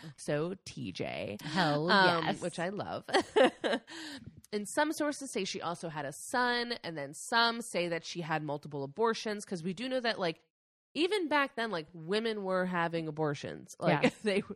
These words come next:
Speaker 1: they were happening.
Speaker 2: And when you're using your body pretty much, like, exclusively to make money, it is,
Speaker 1: Yeah.
Speaker 2: it's not only pressure from you, but from the people around you that you work with, especially if you're so
Speaker 1: It's your
Speaker 2: well
Speaker 1: livelihood.
Speaker 2: loved. Yeah.
Speaker 1: Mm-hmm.
Speaker 2: As an actress.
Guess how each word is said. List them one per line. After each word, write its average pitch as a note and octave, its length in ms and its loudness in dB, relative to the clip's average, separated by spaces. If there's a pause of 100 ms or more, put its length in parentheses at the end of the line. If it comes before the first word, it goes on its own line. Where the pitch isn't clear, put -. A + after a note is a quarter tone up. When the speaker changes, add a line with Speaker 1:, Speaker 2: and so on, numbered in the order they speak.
(120)
Speaker 1:
they A#3 200 -2
were C4+ 180 4
happening. D3 520 -2 (160)
Speaker 2:
And C#4 200 6
when C#4+ 160 2
you're C#4+ 120 2
using C4 400 2
your B3+ 120 2
body G#3 340 4
pretty G#3+ 220 -4
much, G#3+ 240 -4
like, A3 160 2
exclusively G3+ 760 -2
to F#3+ 80 4
make F#3+ 240 0
money, G#3+ 400 4
it G#3+ 100 4
is, G#3+ 120 6
Speaker 1:
Yeah. B3 140 4
Speaker 2:
it's - 120 -4
not C4+ 200 6
only A#3+ 200 0
pressure G#3+ 400 0
from F3 240 0
you, B3+ 300 2
but G#3 160 -2
from G#3+ 140 -2
the G3 60 -2
people A#3+ 300 0
around G3+ 400 4
you E3+ 140 -2
that F3+ 160 2
you G3 100 0
work F#3 340 0
with, F3 280 2
especially G3+ 480 0
if A3 100 -2
you're F#3 120 -4
so - 240 2
Speaker 1:
It's G3 80 6
your F#3 80 6
Speaker 2:
well F3 80 8
Speaker 1:
livelihood. F3 640 12
Speaker 2:
loved. D#3+ 120 -4
Yeah. G3 540 10
Speaker 1:
Mm-hmm. G3+ 260 -6 (120)
Speaker 2:
As F3 100 0
an F3+ 80 2
actress. - 760 0